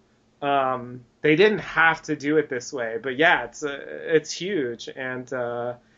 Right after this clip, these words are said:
and, uh, I think it, it's, it's,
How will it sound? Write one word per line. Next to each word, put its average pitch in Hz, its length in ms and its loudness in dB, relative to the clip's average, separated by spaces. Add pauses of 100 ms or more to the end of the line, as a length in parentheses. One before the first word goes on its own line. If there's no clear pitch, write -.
(380)
and, 135 280 0
uh, 131 520 0 (840)
I 151 120 4
think 233 240 4
it, 214 220 6
it's, 190 380 0
it's, - 400 -2